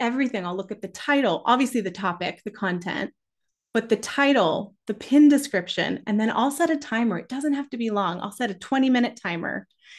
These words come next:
and I'll generate as many different variations on that as I can. And I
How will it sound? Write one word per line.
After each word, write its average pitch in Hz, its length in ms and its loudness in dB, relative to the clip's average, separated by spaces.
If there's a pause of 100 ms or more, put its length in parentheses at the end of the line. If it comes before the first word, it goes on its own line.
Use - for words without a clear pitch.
(240)
and 220 180 2
I'll 233 120 8
generate 254 520 4
as 202 140 0
many 214 520 2
different 202 400 -2
variations 196 720 -4
on 226 200 -2
that 247 300 -4
as 185 200 -6
I 208 120 -2
can. 254 640 -4 (580)
And 214 120 2
I 214 60 2